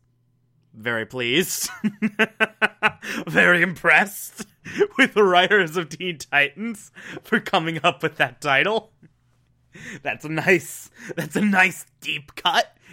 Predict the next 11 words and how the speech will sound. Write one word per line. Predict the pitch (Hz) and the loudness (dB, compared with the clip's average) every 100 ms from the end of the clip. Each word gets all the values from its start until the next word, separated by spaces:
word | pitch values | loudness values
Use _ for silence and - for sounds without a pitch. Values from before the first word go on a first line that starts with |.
| - | -8
into | 180 202 180 | -4 -2 0
the | 160 | 0
literary | 160 160 156 147 143 | 0 2 4 4 2
world. | 147 135 135 170 214 214 _ - | 0 0 2 0 -2 -8 _ -10
<laughs> | 196 - 196 - 202 - 202 _ - - - - _ - - _ - _ _ - - - - - - _ 160 | -8 -6 -8 -4 -6 -4 -8 _ -10 -10 -18 -18 _ -20 -20 _ -20 _ _ -20 -20 -20 -20 -20 -20 _ 2
Uh, | 170 175 175 | 4 6 4
yeah, | 156 180 - _ | 4 2 2 _
this | - 208 | -2 0
episode's | 220 214 180 | 0 0 0
great. | 160 143 - _ - | 0 0 -2 _ 0
I | 160 165 | 4 4